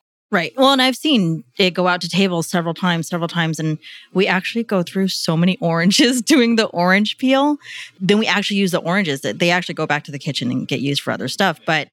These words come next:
we're going through so many oranges. We're doing, like, two to three pounds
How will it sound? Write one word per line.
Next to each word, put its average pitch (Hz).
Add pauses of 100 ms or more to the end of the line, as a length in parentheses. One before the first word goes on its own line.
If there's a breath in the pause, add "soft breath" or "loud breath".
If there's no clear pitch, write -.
(140)
we're 196
going 185
through 190
so 175
many 175
oranges. 160
We're 165
doing, 165
like, 143 (100)
two -
to 190
three 160
pounds 160